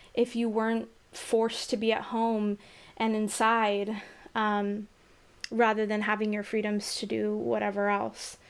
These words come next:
I really, really highly encourage you to do so,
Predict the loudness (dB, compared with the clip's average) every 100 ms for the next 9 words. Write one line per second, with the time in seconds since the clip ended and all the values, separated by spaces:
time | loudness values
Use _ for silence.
0 | -20 -20 -20 -14 2 2 4 6 6 6
1 | 4 4 -2 -8 -2 0 2 0 0 -2
2 | -2 0 -2 -2 0 0 -2 -10 -14 -6
3 | -2 -2 -2 -2 0